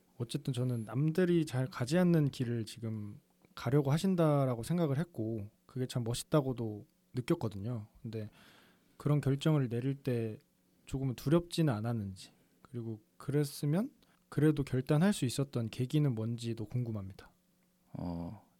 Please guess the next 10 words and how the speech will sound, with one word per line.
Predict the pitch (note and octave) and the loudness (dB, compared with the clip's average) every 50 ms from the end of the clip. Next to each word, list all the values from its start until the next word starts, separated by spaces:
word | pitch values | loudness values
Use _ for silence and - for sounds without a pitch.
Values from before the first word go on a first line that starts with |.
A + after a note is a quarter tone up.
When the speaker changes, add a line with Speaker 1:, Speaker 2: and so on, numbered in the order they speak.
| _ _ _ _ _ | _ _ _ _ _
Speaker 2:
이거는 | - - A2 A2 A2 B2+ B2 B2 B2 B2+ B2 G2+ F#2 F2 - _ _ _ _ _ _ _ _ _ _ - | -2 0 0 2 2 2 2 2 2 2 0 0 -2 -6 -10 _ _ _ _ _ _ _ _ _ _ -8
되게 | - B2 A#2 B2 | -4 -2 -2 -2
단순한데, | - - G#2 G2 G2+ G2+ G#2+ F#2+ F2+ F2+ F#2 F#2+ F#2 F2 - _ - | -2 -2 -2 -2 0 0 0 0 -2 -2 -4 -6 -8 -8 -12 _ -20
답변이 | - - _ - G2+ G2 F#2+ F#2+ F#2+ F#2 F2 | -20 -14 _ -4 -4 -2 -2 -2 -2 -4 -6
되게 | - - - - - - - - _ | -8 -10 -12 -12 -14 -14 -16 -18 _
간결하고 | - - - G2 G2+ G2 G#2 G2+ G2 F#2 F2+ | -14 -10 -6 -4 0 0 2 2 0 0 -4
단순할 | - - - F2 - G#2 F2+ E2+ | -8 -10 -12 -10 -8 -6 -6 -6
텐데 | - E2+ E2+ E2+ F2 F2 - - _ _ _ _ _ _ _ _ _ - | -6 -6 -6 -6 -8 -10 -10 -14 _ _ _ _ _ _ _ _ _ -8
엄청 | - C3+ - D3 B2+ | -8 -6 -4 -4 -4
쉬워요. | A2+ - C3 G#2+ - | -4 -4 -4 -6 -6